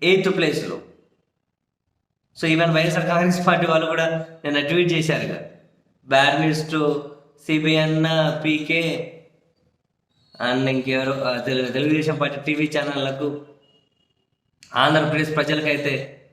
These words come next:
ఇది గుడ్ న్యూస్" అని చెప్పి. So, మొత్తానికి definitely ఎన్నికలకు ముందు జగన్మోహన్ రెడ్డి గారి ప్రభుత్వం వాళ్ళ ఘనతలుగా చెప్పుకోవడానికి ఇవన్నీ బ్రహ్మాండంగా ఉపయోగపడతాయి, చెప్పుకునే తెలివితేటలు ఉంటే. ఏంటి?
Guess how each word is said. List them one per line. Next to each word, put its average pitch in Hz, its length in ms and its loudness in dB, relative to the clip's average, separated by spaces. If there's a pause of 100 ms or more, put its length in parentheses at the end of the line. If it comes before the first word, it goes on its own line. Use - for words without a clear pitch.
(640)
ఇది 147 200 2
గుడ్ 151 240 0
న్యూస్" 156 280 0
అని 110 340 -2
చెప్పి. - 260 -10 (1400)
So, 147 140 2
మొత్తానికి 156 500 2
definitely 156 720 -2 (600)
ఎన్నికలకు 175 500 2
ముందు 160 600 -2 (120)
జగన్మోహన్ 165 720 2
రెడ్డి 151 200 -2
గారి 143 220 -2
ప్రభుత్వం 151 680 -2 (380)
వాళ్ళ 156 360 2
ఘనతలుగా 185 560 0
చెప్పుకోవడానికి 165 880 -2 (280)
ఇవన్నీ 170 320 4
బ్రహ్మాండంగా 170 500 2
ఉపయోగపడతాయి, 156 680 -2 (160)
చెప్పుకునే 147 360 0
తెలివితేటలు 143 580 0
ఉంటే. - 580 -6 (440)
ఏంటి? 120 600 -2